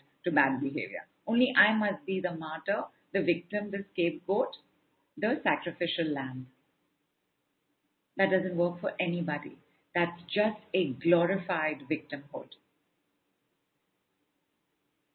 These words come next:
We then land up in pain. By the way, upper back pain is not to be confused with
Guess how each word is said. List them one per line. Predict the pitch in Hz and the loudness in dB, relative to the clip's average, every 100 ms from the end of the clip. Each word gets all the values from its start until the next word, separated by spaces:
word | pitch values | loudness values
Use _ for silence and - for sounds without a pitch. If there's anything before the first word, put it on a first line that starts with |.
| _ _ _ _ _ _ _ _ _ _ _ _ - | _ _ _ _ _ _ _ _ _ _ _ _ -4
We | 165 240 226 165 - - | 2 4 4 2 -2 2
then | 185 175 | 2 4
land | 160 156 | 2 2
up | 160 160 | 2 0
in | 151 - | -6 -4
pain. | 151 - - _ _ _ _ _ _ _ _ _ _ _ _ _ _ | -6 -6 -16 _ _ _ _ _ _ _ _ _ _ _ _ _ _
By | - 226 | 2 6
the | 277 | 6
way, | 269 | 6
upper | 202 196 269 | 4 4 2
back | 254 233 - - | 2 0 -2 -4
pain | 220 262 302 | -2 0 -2
is | - | -2
not | 196 190 | -4 -4
to | |
be | 220 214 | -6 -6
confused | 196 190 208 202 | -6 -6 -4 -6
with | 226 | -6